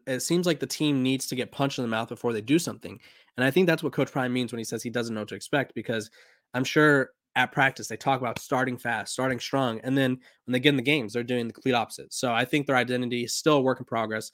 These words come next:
Like I said, I feel like they still have a prime opportunity to figure this out. Uh, it's not like it's going to, it's not like their season's derailed by any means after these two losses. I think the U S C loss was much more productive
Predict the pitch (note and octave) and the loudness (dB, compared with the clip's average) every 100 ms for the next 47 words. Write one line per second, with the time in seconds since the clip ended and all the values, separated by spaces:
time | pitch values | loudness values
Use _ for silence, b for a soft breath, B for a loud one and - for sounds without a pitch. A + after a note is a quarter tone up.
0 | b b _ B2 B2+ B2+ - G#2+ G#2 - | b b _ -2 0 0 -2 -6 -6 -12
1 | - C#3 C3+ B2 A#2 - C3 B2+ A#2+ A2+ | 0 2 4 0 -6 -4 -2 2 2 2
2 | A2 - B2+ A#2+ A#2 A2 - B2+ A#2+ A#2 | -2 -6 0 2 2 -4 -6 -4 -2 -2
3 | A#2 - _ _ _ _ - F3+ G#3 F3+ | -4 -6 _ _ _ _ -4 6 6 6
4 | B2 - G2+ A#2 _ - G#2+ G2 A#2 _ | 4 -2 -6 -8 _ -10 -10 -8 -12 _
5 | A#2+ - C#3 B2+ A#2 A2+ A2 G#2 - B2 | -10 -2 2 2 0 -4 -6 -8 -6 -4
6 | A2 G#2+ G2+ - _ _ _ _ - D3 | -2 -4 -8 -12 _ _ _ _ 2 4
7 | C3+ B2 - C#3 B2+ A#2 B2+ A#2 A2+ G#2 | 4 2 2 2 2 0 0 2 2 0
8 | G#2+ G#2+ G#2+ G#2+ G#2+ A2+ G#2+ - A2+ G#2+ | -2 -2 -6 -6 -8 -8 -8 -4 -2 -2
9 | A#2 A#2+ A2 B2+ A#2 A#2+ A2+ B2+ A#2 A2 | -4 -4 0 -2 0 0 0 -2 -2 -2
10 | A#2+ B2 A#2+ B2 A2+ A2 A2 - A2+ | -4 -4 -2 -4 -4 -4 -4 -2 -6